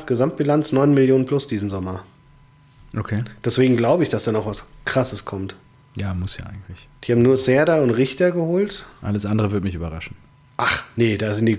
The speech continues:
Speaker 1: die, äh, Cunha-Millionen noch gar nicht drin. Dann haben sie vierzig
Speaker 2: Ja.
Speaker 1: Millionen plus.
Speaker 2: Ja, krass.
Speaker 1: Ja, da wird noch, und deswegen habe ich so ein bisschen Bammel um Kostic, ehrlich gesagt.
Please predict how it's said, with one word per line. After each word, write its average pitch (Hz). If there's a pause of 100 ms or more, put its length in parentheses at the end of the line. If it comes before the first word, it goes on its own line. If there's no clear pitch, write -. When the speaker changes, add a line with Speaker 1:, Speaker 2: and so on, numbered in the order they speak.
(140)
Speaker 1:
die, 113
äh, 110
Cunha-Millionen 117
noch 110
gar 110
nicht 104
drin. 151 (280)
Dann 104
haben 110
sie 104
vierzig -
Speaker 2:
Ja. -
Speaker 1:
Millionen 127
plus. 98 (720)
Speaker 2:
Ja, 110 (480)
krass. -
Speaker 1:
Ja, -
da 98
wird 107
noch, -
und 110
deswegen 120
habe 120
ich 117
so 123
ein 110
bisschen 120
Bammel 117
um 107
Kostic, -
ehrlich 85
gesagt. 87